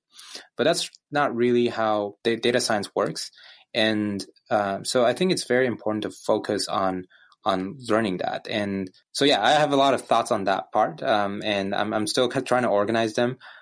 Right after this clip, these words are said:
But I think it's very important to, to, um, get exposure to building data pipelines that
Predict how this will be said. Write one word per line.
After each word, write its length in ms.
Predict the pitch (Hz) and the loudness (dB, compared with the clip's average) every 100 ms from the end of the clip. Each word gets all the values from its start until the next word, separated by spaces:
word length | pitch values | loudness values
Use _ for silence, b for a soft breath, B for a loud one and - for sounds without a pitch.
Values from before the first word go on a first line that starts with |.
| B | B
But 100 | 110 | 0
I 80 | 107 | 0
think 220 | - 139 | 2 2
it's 180 | 127 - | 2 0
very 240 | - 123 120 | 0 2 2
important 480 | 101 - 104 104 | 0 0 0 0
to, 340 | - 110 101 95 - | -2 0 0 -2 -2
to, 480 | 104 98 95 95 - | 0 2 2 0 0
um, 280 | 95 92 95 | -2 -2 0
get 120 | 127 | 0
exposure 600 | 113 - - 101 104 113 | 0 -2 0 0 2 0
to 600 | 107 - 110 104 98 92 - B B B - - | 0 -2 -2 0 0 -2 -6 B B B -10 0
building 460 | 113 113 107 104 | 2 2 2 0
data 200 | 101 107 | 2 2
pipelines 600 | 101 110 107 104 92 90 | 2 0 0 0 0 0
that 220 | 104 92 | 0 0